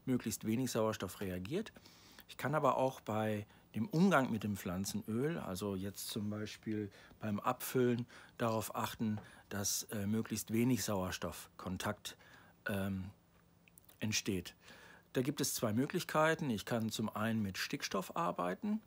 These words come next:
sozusagen die, äh, Flasche hier innen mit Stickstoff füllen, sodass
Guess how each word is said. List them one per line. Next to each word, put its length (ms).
sozusagen 760
die, 500
äh, 400
Flasche 680
hier 240
innen 300
mit 320
Stickstoff 640
füllen, 500
sodass 480